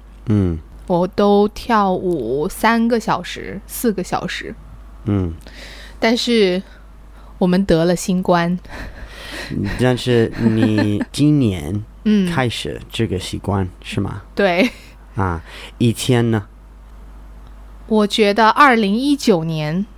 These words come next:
Speaker 2: 到二零二一年，我运动的很少。
Speaker 1: <laughs>
Speaker 2: 嗯，真的，我在家里，然后我经常脖子痛、肩膀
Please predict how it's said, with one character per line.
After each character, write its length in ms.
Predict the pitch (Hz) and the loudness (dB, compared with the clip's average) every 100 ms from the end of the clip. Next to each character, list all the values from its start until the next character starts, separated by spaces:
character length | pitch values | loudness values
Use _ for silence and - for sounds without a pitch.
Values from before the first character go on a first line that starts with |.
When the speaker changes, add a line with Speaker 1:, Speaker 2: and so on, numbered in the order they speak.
| - - - - - - | -20 -20 -20 -20 -20 -2
Speaker 2:
到 400 | 240 202 175 160 - - - - | 4 4 4 2 -4 -20 -12 2
二 280 | 254 220 180 | 4 6 4
零 520 | 165 160 156 165 190 - - - - | 2 0 0 -2 -2 -6 -20 -20 -8
二 200 | - 208 175 | 2 2 4
一 260 | 240 240 | 4 4
年， 500 | 233 185 156 151 180 - - - - - - - - - - - - | 6 4 0 -4 -6 -8 -18 -20 -20 -20 -20 -20 -20 -20 -20 -20 -6
我 220 | 208 190 | 0 2
运 320 | 175 202 214 190 | 4 4 4 4
动 340 | 208 190 165 | 2 2 0
的 120 | 165 | -2
很 260 | 165 170 180 | -2 -2 0
少。 360 | - - - - - - - 87 - 120 | 0 0 0 -2 -20 -18 -6 -4 -2 0
Speaker 1:
<laughs> 600 | 104 98 - 107 - - | 0 -2 -4 -16 -16 -8
Speaker 2:
嗯， 300 | 170 214 208 - | -6 -6 -8 -10
真 220 | - 170 | -4 -2
的， 180 | 165 - - - - - | -2 -4 -10 -20 -16 -2
我 140 | 175 | -2
在 160 | 185 185 | 0 -2
家 260 | 190 170 | -2 -2
里， 220 | 165 151 214 - - - - | -4 -8 -12 -16 -20 -20 -10
然 160 | - 190 | 2 4
后 100 | 214 | 4
我 140 | 208 | 2
经 340 | 170 - 214 233 | 0 0 2 2
常 440 | - 165 151 170 185 - - - | 0 -2 -2 -2 -8 -14 -18 -2
脖 240 | 190 175 | 0 0
子 140 | 180 - | -2 -4
痛、 400 | - - 185 180 - - - - - - - - | -4 -2 -2 -4 -12 -20 -20 -20 -20 -20 -20 -12
肩 320 | - 214 202 | -2 0 0
膀 260 | 196 156 | -2 -4